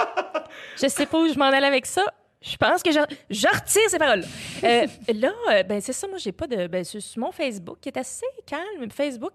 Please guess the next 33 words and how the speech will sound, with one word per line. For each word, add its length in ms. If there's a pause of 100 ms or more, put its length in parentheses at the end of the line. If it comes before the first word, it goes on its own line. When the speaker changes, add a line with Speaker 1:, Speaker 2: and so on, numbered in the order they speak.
Speaker 1:
Instagram, 640
c'est 160
pas 160
mal 260
ça. 360 (440)
Speaker 2:
Ton 80
Instagram, 340
Coco 300
Caté. 540
Speaker 1:
Coco 360
Caté, 520 (320)
c'est 220
là. 200 (260)
Mais 120
sinon, 320
Speaker 2:
T'es 100
Speaker 1:
ben 120
Speaker 2:
très 100
drôle 260
sur 160
Instagram, 500
hein ? 200 (140)
Speaker 1:
Ah, 100 (140)
mais 200
merci, 340
t'es, 120
j'ai 100
ben 180
du 60
fun. 160 (160)
I'm, 280 (360)
Speaker 2:
Ok. 80
Speaker 1:
euh, 160